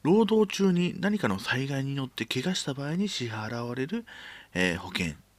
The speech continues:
ということになります。で、社会保険制度は二つありまして、えー、職域保険、いわゆる、えー、事業所、企業にですね、就業している労働者に、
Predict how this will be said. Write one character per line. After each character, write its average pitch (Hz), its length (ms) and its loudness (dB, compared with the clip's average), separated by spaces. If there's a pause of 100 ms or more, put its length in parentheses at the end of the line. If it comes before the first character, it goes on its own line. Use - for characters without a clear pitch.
と 160 100 -2
い 196 40 4
う 190 40 -4
こ - 80 -12
と 208 140 -4
に 196 80 -8
な - 100 -8
り - 100 -10
ま - 60 -14 (180)
す。 - 220 -18 (2250)
で、 165 180 4 (160)
社 - 140 -2
会 220 100 2
保 233 60 2
険 254 240 4
制 262 160 2
度 139 80 2
は - 100 -2
二 - 180 -2
つ - 120 -4
あ 202 40 0
り 196 120 4
ま 202 100 2
し - 140 -4
て、 104 280 0 (540)
え 85 380 0
ー、 - 20 -12
職 165 460 2
域 240 240 2
保 226 100 0
険、 - 300 0 (640)
い - 80 0
わ 240 60 8
ゆ 226 60 6
る、 104 180 2 (400)
え 82 360 2
ー、 90 60 -4
事 127 140 0
業 185 120 8
所、 - 260 0 (120)
企 220 220 2
業 220 120 4
に 131 60 0
で 92 80 -2
す - 120 -6
ね、 131 160 -6
就 220 500 2
業 196 340 4
し - 80 -2
て - 120 2
い 180 140 6
る 165 160 2
労 196 220 2
働 233 160 0
者 120 80 0
に、 - 120 -10